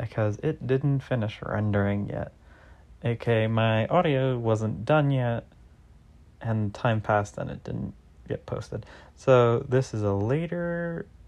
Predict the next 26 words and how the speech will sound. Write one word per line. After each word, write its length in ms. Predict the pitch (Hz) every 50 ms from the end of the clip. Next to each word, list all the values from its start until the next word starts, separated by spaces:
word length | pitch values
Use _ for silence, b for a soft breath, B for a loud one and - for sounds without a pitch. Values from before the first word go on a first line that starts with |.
| -
earlier 580 | - 143 151 156 156 156 156 156 156 156 160 156
recorded 500 | 156 151 - - - 165 160 165 165 165
episode, 720 | 160 165 165 - 170 - - - 175 170 170 170 170 165
just 240 | 147 135 - - -
came 220 | - - 139 135 127
out 80 | 117
at 100 | 127 120
the 80 | 120 123
wrong 160 | 117 113 110
time. 300 | - 120 110 110 110 110 b b b b b b b - - - - - - -
You'll, 280 | 135 117 113 113 110 - - - - -
when 240 | - 123 120 123 120
you 120 | 113 113 104
listen 240 | 101 101 - 104 104
to 80 | 101
this, 240 | 95 101 95 - -
it'll 120 | 104 104 -
already 300 | 92 98 - - - -
be 140 | - -
out. 260 | - - - - - - - - - - - - - - - - - - - - - - - B B B B B B B -
God, 200 | - 123 113 107
I've 160 | 113 107 101
been 140 | 113 113 117
enjoying 440 | 113 104 101 104 104 104 104 104 104
Psychonauts 680 | - - 104 101 - 104 98 101 101 101 - - -
two. 340 | - - 110 104 107 110